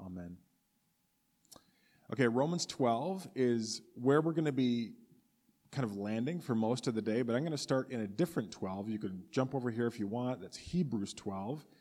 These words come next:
but you don't have to 'cause I'm gonna move right into Romans twelve pretty quickly. Hebrews twelve one says, "Let us lay aside every hindrance and the sin that so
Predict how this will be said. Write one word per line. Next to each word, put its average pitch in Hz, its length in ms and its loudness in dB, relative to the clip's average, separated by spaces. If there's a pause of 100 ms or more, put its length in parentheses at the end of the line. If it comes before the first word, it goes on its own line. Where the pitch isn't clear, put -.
(220)
but - 180 0
you 120 60 8
don't 131 160 2
have 110 240 0
to 98 100 -6
'cause 110 140 -10
I'm 107 60 0
gonna 107 120 2
move 107 260 4
right 107 200 2
into 107 180 2
Romans 101 340 0
twelve 98 420 -4
pretty 107 200 0
quickly. 98 480 -4 (720)
Hebrews 190 540 8
twelve 107 360 2
one 98 300 -2
says, 104 400 0
"Let 131 240 4
us 185 180 -2
lay 135 260 2
aside 120 540 -2 (120)
every 147 460 2
hindrance 123 760 -2 (720)
and 127 160 4
the 123 80 2
sin 165 460 2
that 135 160 -2
so 123 260 0